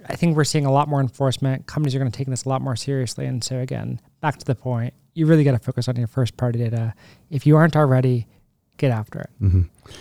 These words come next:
Speaker 2: And then, you know, I think the, the clean room idea, right, will,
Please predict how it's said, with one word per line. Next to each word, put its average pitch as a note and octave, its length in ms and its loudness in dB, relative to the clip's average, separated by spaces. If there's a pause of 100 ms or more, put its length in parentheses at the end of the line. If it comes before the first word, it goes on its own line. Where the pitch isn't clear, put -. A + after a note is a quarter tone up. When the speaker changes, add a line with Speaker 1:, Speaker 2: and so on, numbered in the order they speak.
(240)
Speaker 2:
And C3 140 8
then, B2 240 6
you B2+ 100 6
know, G#2 120 4
I - 80 -4
think G#2+ 260 2
the, F#2 280 2 (380)
the A2 100 -2
clean G#2+ 340 2
room G2 200 2
idea, F2+ 440 -2 (340)
right, F2 220 -6
will, F2 200 -8